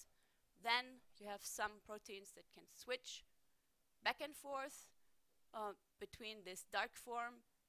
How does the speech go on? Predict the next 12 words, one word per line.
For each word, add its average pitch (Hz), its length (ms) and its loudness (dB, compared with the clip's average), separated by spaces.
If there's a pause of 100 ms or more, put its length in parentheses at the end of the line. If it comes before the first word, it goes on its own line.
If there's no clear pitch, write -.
and 170 120 -8
the - 60 -16
bright 220 300 2
form. 320 380 -4 (440)
And 254 380 6
you 226 100 -12
have 202 140 -6
another 208 280 2
class 202 340 -2
of 190 140 -16
proteins, 196 600 -6 (500)
um, 185 340 0